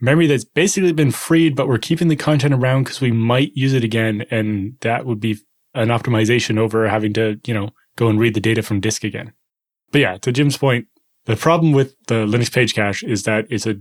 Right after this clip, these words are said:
dumb L R U, and it's always going to have its content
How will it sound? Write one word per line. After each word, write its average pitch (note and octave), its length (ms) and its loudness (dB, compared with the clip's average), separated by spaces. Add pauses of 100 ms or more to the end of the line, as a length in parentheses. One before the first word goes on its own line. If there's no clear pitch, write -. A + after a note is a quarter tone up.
(120)
dumb A2+ 280 2
L A2 180 0
R G#2 140 0
U, G2+ 340 0
and G2 400 -4 (420)
it's G#2+ 180 -4
always G#2 340 2
going G#2 280 0
to G2+ 320 -2 (280)
have G#2+ 220 -2
its G#2 120 -2
content G2+ 520 -2